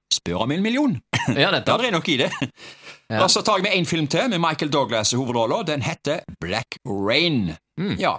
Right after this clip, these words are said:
Speaker 1: dette kunne han få med, eller få med deg på kino i nitten nitti. Og så skal vi se på hva som skjedde her lokalt. Nitten femti. Svartelister. Haugesunds Dagblad skrev:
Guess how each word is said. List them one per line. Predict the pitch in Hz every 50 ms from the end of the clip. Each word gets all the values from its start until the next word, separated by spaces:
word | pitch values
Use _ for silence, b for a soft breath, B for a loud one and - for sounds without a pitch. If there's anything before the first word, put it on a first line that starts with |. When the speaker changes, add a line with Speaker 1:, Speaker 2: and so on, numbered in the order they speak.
| - _
Speaker 1:
dette | - 151 - - 151
kunne | - 196 190 185
han | 185 175
få | - - 180 175 175 175 180
med, | 180 175 160
eller | 156 156 - 175 175 165
få | 147 - - 160
med | 165 160
deg | 147 139
på | - 143
kino | - 175 160 147 165 233 285
i | - 262 269 285 285
nitten | 320 339 - - - 294 294 302
nitti. | 302 - - - 143 113 - - _ _ _ _ _ _ _
Og | - - -
så | - 294 330 349
skal | 320 - - 262 254 254 254
vi | 233 233 240
se | 226 - - 208 196 214 214
på | - - 190 190
hva | - 170 170 175
som | - 180 170
skjedde | - - 151 165 170 156 139
her | 127 143 147 151
lokalt. | 143 143 143 - 156 160 160 - -
Nitten | - 180 185 - -
femti. | 180 - 208 233 220 - - 85 - - _ _ _ _ _ -
Svartelister. | - - - - 120 110 127 - - - - 135 143 131 - - 123 92 82 - - - _ -
Haugesunds | - 110 131 107 110 117 123 117
Dagblad | - 131 127 - 117 117 120
skrev: | - - 87 85 76